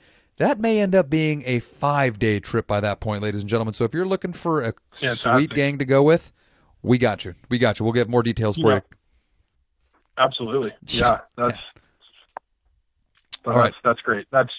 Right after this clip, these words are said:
Speaker 2: so then, now that's one more championship course than Pebble Beach.
Speaker 1: That's exactly right. Which
Speaker 2: You, you got four at Pebble.
Speaker 1: I mean,
Speaker 2: That's
Speaker 1: see, that's the thing. I am actually, that, that just gets me more excited to take you up to Bandon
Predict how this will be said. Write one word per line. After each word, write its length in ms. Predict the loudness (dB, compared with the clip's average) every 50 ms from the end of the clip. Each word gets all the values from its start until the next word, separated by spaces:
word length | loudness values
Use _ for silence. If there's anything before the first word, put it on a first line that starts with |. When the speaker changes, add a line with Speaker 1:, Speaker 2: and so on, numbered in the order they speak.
| -4
Speaker 2:
so 100 | -2 -2
then, 180 | -2 0 0 2
now 160 | 4 4 6
that's 220 | 6 4 2 2 0
one 220 | 2 2 2 4 2
more 280 | 2 4 4 4 4
championship 460 | 2 0 -2 -2 -2 -2 -4 -8 -8 -4
course 300 | 0 2 2 2 2 -2 -8 -12 _ _ _ _ _ _ _ _ _ _ _ _
than 560 | -14 -6 0 2 2 2 0 -2 -4 -6 -8 -6
Pebble 240 | -4 -4 -4 -4 -6
Beach. 220 | -8 -10 -10 -12 -16 -20 -20 _ _ _ -16
Speaker 1:
That's 180 | -16 -16 -16
exactly 400 | -14 -10 -8 -8 -8 -8 -10 -8
right. 260 | -4 -2 -2 -2 -4 -6 _ _ _ _
Which 360 | -6 -6 -6 -6 -12 -14 -16 _ _ -16 -12 -10 -10 -10 -10 -10 -12 -12 -14 -14 -14 -12
Speaker 2:
You, 160 | -12 -12 -12 -14 _ _
you 100 | -10 -4 -4
got 160 | -4 -4 0
four 180 | 0 0 0
at 60 | 2 2
Pebble. 340 | 0 0 0 -2 -8 -8 -8 -4
Speaker 1:
I 120 | -2 0
mean, 160 | 2 2 0 0 -4 -12 -18 _ _ _ _ _
Speaker 2:
That's 100 | -6 2
Speaker 1:
see, 40 | 4 4
that's 160 | 4 4 2
the 80 | -2
thing. 80 | -2 0
I 120 | 2 4 4
am 160 | 4 6 4
actually, 400 | 2 0 0 0 -2 -2 -2 -4 -8 _ _ _ _ _ _ _ _ _ _ _ _ -2
that, 300 | 0 0 0 0 -4 -2
that 120 | -2 -2
just 180 | 0 0 -2 2
gets 200 | 0 0 0 0
me 80 | -4 -4
more 320 | -2 -2 0 0 0 0
excited 420 | -2 -4 -4 -4 -2 -2 -2 -4 -6
to 80 | -8
take 380 | -10 -10 -6 -4 -4 -4 -2 -2
you 160 | 0 0 0
up 160 | 0 -2 -4 -6
to 80 | -6
Bandon 440 | -4 -4 -4 -4 -4 -6 -6 -8 -10